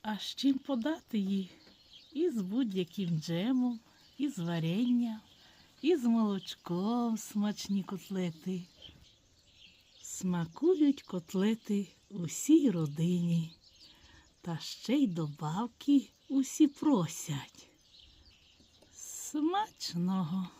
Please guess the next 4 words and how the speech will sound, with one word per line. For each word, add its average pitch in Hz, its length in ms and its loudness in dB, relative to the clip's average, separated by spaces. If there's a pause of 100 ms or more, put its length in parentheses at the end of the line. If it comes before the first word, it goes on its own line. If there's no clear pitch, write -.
(880)
Ах, 294 280 -6 (140)
і 175 100 -8
смачні 175 640 -6
котлети. 214 680 -10